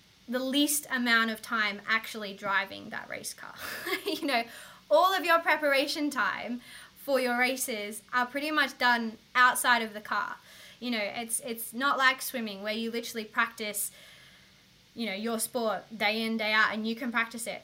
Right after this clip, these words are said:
But, um, you know, without that funding or without that budget, you do everything you possibly can to make sure you are ready each time you're able to get in that car and, and make the most of that opportunity.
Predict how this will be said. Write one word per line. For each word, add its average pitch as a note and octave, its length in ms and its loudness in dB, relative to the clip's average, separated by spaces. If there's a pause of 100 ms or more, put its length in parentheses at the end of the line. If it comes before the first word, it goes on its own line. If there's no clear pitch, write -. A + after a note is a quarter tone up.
(120)
But, G#3+ 340 0
um, G#3+ 540 0 (240)
you B3+ 120 -2
know, A3 140 0
without A#3 380 4
that A#3 220 0
funding B3+ 360 -2
or A3 100 -2
without G#3 260 -2
that G3+ 200 -4
budget, A3+ 480 0 (220)
you A3+ 160 -2
do A3+ 100 -4
everything A#3 460 -2
you A3 80 -2
possibly A3 420 -8
can A3 560 -2 (420)
to A3+ 140 -6
make A3 280 -2
sure A3+ 140 -4
you A3 180 0
are G3+ 120 2
ready G3+ 420 -4
each A3 280 -6
time G#3 320 -4
you're G3+ 160 -8
able G#3 260 -8
to G#3+ 120 -14
get G#3 200 -6
in A3 120 -4
that G#3 180 -4
car F#3+ 300 -2
and, F#3+ 220 -8
and G3+ 120 -10
make G3 160 -10
the G3+ 60 -12
most A3 240 -4
of - 60 -12
that G3 140 -4
opportunity. A3 720 -10